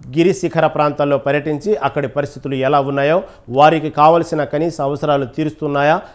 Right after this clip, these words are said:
అని గిరిపుత్రులను అడిగి తెలుసుకున్నారు. కురుపాం నియోజకవర్గం, గుమ్మల లక్ష్మీపురం మండలం, గోరడ, ఆర్కే జుమ్ము, కొండబారిడి, వలసబల్లేరు గ్రామాల్లో కలెక్టర్ శ్యాంప్రసాద్ పర్యటించారు. అనంతరం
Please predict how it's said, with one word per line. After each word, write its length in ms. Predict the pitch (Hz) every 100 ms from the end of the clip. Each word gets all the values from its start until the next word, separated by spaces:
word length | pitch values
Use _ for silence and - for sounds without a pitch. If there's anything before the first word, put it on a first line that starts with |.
| -
అని 160 | 143 143
గిరిపుత్రులను 640 | 147 165 156 147 143 139
అడిగి 220 | 131 131
తెలుసుకున్నారు. 580 | 139 143 143 135 135 117 - - - -
కురుపాం 420 | 190 196 196 185
నియోజకవర్గం, 920 | 170 170 156 165 156 151 190 185 139 135
గుమ్మల 240 | 175 185
లక్ష్మీపురం 560 | 165 - 156 135 156 147
మండలం, 480 | 143 151 180 156 120
గోరడ, 300 | 147 160 156 175 202 -
ఆర్కే 340 | 143 156 170
జుమ్ము, 440 | 147 147 160 202 190 -
కొండబారిడి, 800 | - 143 165 156 151 151 165 190 190 - -
వలసబల్లేరు 720 | 123 165 190 160 156 151 151
గ్రామాల్లో 540 | 175 147 151 151 147 147
కలెక్టర్ 400 | 147 143 143 135
శ్యాంప్రసాద్ 600 | 147 156 151 127 143 -
పర్యటించారు. 560 | 131 127 131 127 131 - - - _ -
అనంతరం 420 | 160 170 185 190